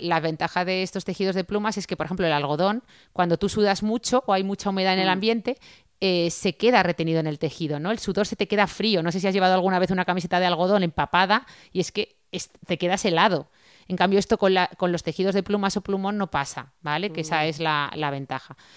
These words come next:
Speaker 1: Pero bueno, lo que tú me decías, ¿por qué, por qué un-, con unos tejidos olemos peor que con otros? Pues <laughs> se han hecho hasta estudios, ya sé que <laughs>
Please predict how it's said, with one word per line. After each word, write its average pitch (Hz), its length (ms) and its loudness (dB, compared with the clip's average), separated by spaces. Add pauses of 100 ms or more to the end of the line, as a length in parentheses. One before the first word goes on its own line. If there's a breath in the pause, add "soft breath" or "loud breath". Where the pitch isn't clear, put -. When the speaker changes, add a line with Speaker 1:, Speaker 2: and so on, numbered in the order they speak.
(180 loud breath)
Speaker 1:
Pero 220 160 4
bueno, 240 160 6
lo 196 100 6
que 196 80 -2
tú 247 140 -2
me 247 120 2
decías, 160 560 -2 (200 soft breath)
¿por - 180 -2
qué, 247 880 4
por 202 200 0
qué 240 560 2
un-, 233 140 0
con 220 200 4
unos 214 180 0
tejidos 208 400 -2
olemos 196 380 -2
peor 190 280 0
que 170 120 -2
con 160 180 2
otros? 135 460 -6 (500 soft breath)
Pues 196 160 4
<laughs> - 260 2
se - 160 -4
han 214 80 0
hecho 233 200 4
hasta 190 200 2
estudios, 156 540 -2
ya 160 160 -2
sé 170 160 -2
que 180 280 0
<laughs> - 360 -8